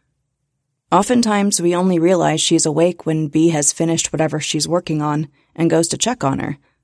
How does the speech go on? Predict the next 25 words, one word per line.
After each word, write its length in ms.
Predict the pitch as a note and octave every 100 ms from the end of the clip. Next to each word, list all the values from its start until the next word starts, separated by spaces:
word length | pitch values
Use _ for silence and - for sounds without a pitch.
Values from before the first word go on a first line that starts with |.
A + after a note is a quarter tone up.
| _ _ _ _ _ _ _ _ _
The 60 | F3
pediatrician 800 | E3+ G#3 A3 E3 G3 G#3 G#3+ G#3
said, 400 | - G3+ G#3+ G#3+ _ _
"It's 220 | - G#3+
rare 280 | D#3+ F3 F#3
to 100 | F3+
have 200 | D#3+ D#3+
an 120 | D#3+ -
infant 380 | E3 E3 D#3+ -
engage 400 | E3 E3 E3+ D#3+
in 100 | D#3+
self-soothing 680 | - E3 E3 - E3+ E3
behavior 440 | D#3 D3+ F3+ E3 D#3
so 300 | - D#3+ D#3+
effectively, 760 | C#3+ F3+ F#3+ D3 C#3 - C#3+ C#3 - _ _ _ _ _ _ _ _
but 260 | - -
not 220 | - G#3+ -
completely 480 | E3+ E3 G3+ D#3+
unusual." 640 | D#3 D#3 D#3 D3+ D3+ D#3 - _ _ _ _ _ _ _ _ _ _ _
She 220 | - E3
said 340 | E3 E3+ F#3
that 260 | D3+ D3 - _ _ _ _ _
we 140 | D#3
were 140 | E3 D3+
lucky. 440 | D#3+ - C3 C3+